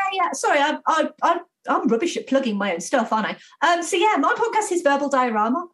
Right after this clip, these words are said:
and it's basically all about the, the history and legacy of movies you know and movies you don't. And so I do a full deep dive into different movies every week. Um, some big blockbuster movies, some kind of smaller movies,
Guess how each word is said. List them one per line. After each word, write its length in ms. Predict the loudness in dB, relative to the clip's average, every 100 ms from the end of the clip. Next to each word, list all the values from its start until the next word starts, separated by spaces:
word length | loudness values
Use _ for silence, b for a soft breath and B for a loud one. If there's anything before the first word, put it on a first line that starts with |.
| -4
and 300 | 0 0 0
it's 260 | -2 -2 -4
basically 440 | -2 -2 -2 -2
all 100 | -2
about 300 | 0 -2 -2
the, 240 | -2 -2 -2
the 80 | -2
history 320 | -2 -2 -2
and 80 | -2
legacy 280 | -4 -4 -2
of 80 |
movies 280 | 0 0 -2
you 60 | 0
know 300 | 0 0 -2 -6 _
and 80 | 2
movies 260 | 2 2 0
you 60 |
don't. 320 | 0 0 -2 -10 _ _ -2
And 200 | 0 2
so 360 | 2 0 2
I 140 | 0 0
do 160 | 0
a 40 | -2
full 280 | 0 0 0
deep 280 | -2 -2
dive 400 | -2 -2 -2 -4 -2
into 680 | -2 -2 -2 -2 -2 -2 -4 b b b b b _ _ _ _ _ -6
different 340 | -4 0 0
movies 400 | 4 2 2 2
every 260 | 2 0 0
week. 440 | 0 0 -4 -10 -20 -20 _ -2
Um, 480 | 0 0 0 0
some 460 | -2 0 0 2 0
big 260 | 0 0 2
blockbuster 520 | 0 2 -2 0 0
movies, 500 | 2 0 0 -2 -2
some 280 | 0 2 2
kind 240 | 0 0
of 60 | -2
smaller 460 | 0 2 2 2
movies, 600 | 2 2 2 0 0 -6